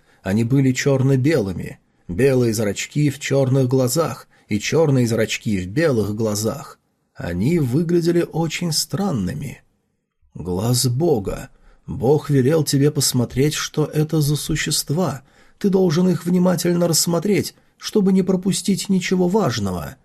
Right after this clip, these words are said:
Рядом с восьмиглазым драконом было еще более странное существо, похожее на белку.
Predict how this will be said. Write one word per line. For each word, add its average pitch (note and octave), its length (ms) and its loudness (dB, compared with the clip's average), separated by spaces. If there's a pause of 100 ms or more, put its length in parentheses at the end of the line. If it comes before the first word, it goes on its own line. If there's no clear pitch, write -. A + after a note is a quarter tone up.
(260)
Рядом D#3+ 500 2
с - 140 0
восьмиглазым D#3 720 2
драконом A#2+ 720 2
было F#3 280 2
еще F3 440 2
более D#3+ 420 2
странное C3+ 640 2
существо, B2 840 -2 (200)
похожее D#3+ 580 0
на D#3 140 2
белку. - 580 -2